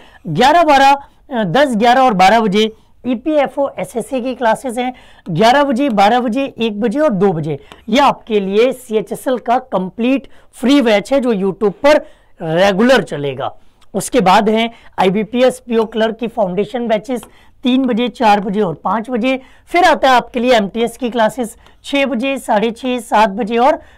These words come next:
साढ़े सात बजे। उसके बाद आईबीपीएस, आरआरबी की, ग्रामीण बैंक की क्लासेस छः बजे और सात बजे। फिर ज्योग्राफी की स्पेशल सीरीज सात बजे विश्वजीत सर की, और रात को आठ बजे, नौ बजे, दस बजे, ग्यारह बजे ये सीजीएल का फ्री फाउंडेशन कोर्स है,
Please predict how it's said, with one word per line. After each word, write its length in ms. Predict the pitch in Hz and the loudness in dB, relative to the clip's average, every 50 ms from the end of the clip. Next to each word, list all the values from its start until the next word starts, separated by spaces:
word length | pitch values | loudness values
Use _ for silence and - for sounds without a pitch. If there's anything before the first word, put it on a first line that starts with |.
| _ | _
साढ़े 320 | - - 285 240 220 202 180 | -6 -2 0 2 2 0 -2
सात 220 | - - 170 160 | -4 -6 -6 -6
बजे। 280 | 147 156 156 165 165 151 - - - - - | -6 -6 -6 -6 -8 -8 -10 -14 -20 -12 -8
उसके 260 | 247 202 - - 269 | -8 -6 -4 -2 0
बाद 200 | 247 254 247 - - - | 0 0 0 -2 -4 -4
आईबीपीएस, 540 | 196 202 208 226 220 - 254 262 269 262 262 - | -4 -2 -2 -4 -4 -4 -2 -2 -2 -2 -4 -4
आरआरबी 440 | 208 214 208 208 208 202 190 226 | -2 0 0 2 0 0 -2 -4
की, 160 | 226 - 254 226 | -6 -6 -6 -6
ग्रामीण 400 | 180 202 185 175 180 202 220 220 | -2 -2 -2 0 0 -2 -2 -2
बैंक 220 | 190 220 214 220 - | -2 -2 -2 -2 -4
की 80 | 233 | -6
क्लासेस 460 | 208 - 208 202 208 208 269 254 254 - - - - - - _ - - | -4 -2 -2 -2 -2 -2 -4 -6 -6 -8 -16 -20 -20 -20 -20 _ -10 -4
छः 180 | - 269 269 | -2 0 0
बजे 260 | 262 240 208 196 214 | 0 0 0 0 2
और 260 | 196 208 269 330 339 - _ _ _ _ _ - | 2 2 0 0 -2 -6 _ _ _ _ _ -8
सात 260 | - - 220 220 220 | -2 0 2 2 2
बजे। 340 | 190 202 - 226 247 247 247 - - _ - | 0 0 0 0 0 -2 -2 -6 -16 _ -6
फिर 160 | - 311 247 | -4 -4 -2
ज्योग्राफी 540 | 208 170 220 214 202 226 240 233 - 294 277 | 0 0 0 0 0 0 -2 -2 -2 -4 -4
की 160 | - 294 254 | -2 -4 -4
स्पेशल 440 | - - - 247 220 - 285 262 254 | -4 -4 -4 -4 -4 -2 -2 -4 -4
सीरीज 320 | - - 262 240 262 254 - | -4 -4 -4 -4 -4 -4 -4
सात 220 | - 247 226 220 | -2 0 0 0
बजे 320 | 202 202 240 202 247 262 254 - - - - - - | 0 -2 -4 -2 -2 -4 -4 -6 -14 -20 -20 -8 -4
विश्वजीत 520 | 170 214 214 - 269 220 208 262 247 - | -4 -4 -2 -2 -4 -4 -4 -4 -4 -4
सर 200 | - 277 254 240 | -2 -2 -2 0
की, 160 | 214 285 277 269 - - - - - | -2 -4 -6 -6 -8 -14 -20 -10 -2
और 180 | - 262 240 220 | 2 2 4 4
रात 220 | 220 214 220 220 | 4 4 2 2
को 160 | - - 240 | 0 0 2
आठ 160 | 226 202 208 202 | 4 4 4 2
बजे, 320 | 196 208 214 190 247 247 | 0 -2 -2 -2 -2 -2
नौ 220 | 233 220 208 208 214 | -2 0 0 0 0
बजे, 260 | 190 214 185 233 240 | -2 -2 -2 -2 -4
दस 280 | 190 170 202 208 208 - | -2 -2 -4 -4 -4 -6
बजे, 200 | 233 220 190 233 | -6 -4 -4 -4
ग्यारह 280 | 214 175 180 170 170 185 | -2 0 0 2 2 0
बजे 260 | 185 202 185 233 226 226 - - - - - | 0 -2 -2 -4 -4 -6 -8 -20 -18 -10 -4
ये 120 | 196 208 | -4 -4
सीजीएल 500 | 208 - - 226 208 190 190 247 254 247 | -4 -4 -4 -6 -6 -4 -2 -2 -2 -2
का 240 | - - 190 190 214 | -2 0 2 2 2
फ्री 360 | 226 220 - - 220 240 247 247 | 0 -2 -6 -8 -6 -4 -4 -6
फाउंडेशन 680 | 240 - 247 202 180 175 185 180 202 196 - 247 240 240 | -6 -4 -4 -4 -4 -2 -2 -4 -4 -4 -4 -6 -6 -4
कोर्स 340 | 202 240 226 233 214 - 269 | -4 -4 -4 -4 -4 -6 -6
है, 140 | 233 240 | -6 -6